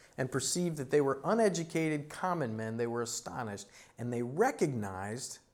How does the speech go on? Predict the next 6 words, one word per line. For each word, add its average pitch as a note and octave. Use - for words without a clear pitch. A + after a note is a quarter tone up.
that B2
they A#3
had D3+
been D#3
with B2
Jesus." B2